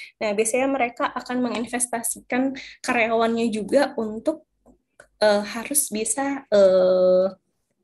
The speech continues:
belajar S A P gitu. Jadi difasilitasi untuk, eh, training gitu ya, dicarikan un-, lembaga training untuk S A P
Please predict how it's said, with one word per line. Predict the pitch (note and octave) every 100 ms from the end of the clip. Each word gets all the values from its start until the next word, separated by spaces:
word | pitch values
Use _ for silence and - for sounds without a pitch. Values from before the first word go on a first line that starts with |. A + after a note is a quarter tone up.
| _ -
belajar | G#3+ A3 C4
S | -
A | G#3+ C4
P | C4+ B3+ G#3
gitu. | F#3+ G3
Jadi | G3 A#3+ B3 - - _
difasilitasi | G3+ A3 G#3+ G#3+ A3 G#3+ G#3+ G#3+ G#3 G#3 G3+ G#3 C#4 -
untuk, | G3+ G#3+ A#3+ D4 - _ -
eh, | G3+ F3+ F3 F3+ G3+
training | - C4 D4 D4 C#4+ C#4 B3+
gitu | G3+ G#3
ya, | F#3+ G3 A3 _ _ -
dicarikan | G#3 G#3 G#3 G#3+ G#3+ G3+
un-, | G3+ G#3 G3 G3
lembaga | G3+ G3 F#3+ G3+
training | G3+ G#3 A3+ A#3
untuk | G#3 G3+ -
S | G#3
A | G3
P | F3+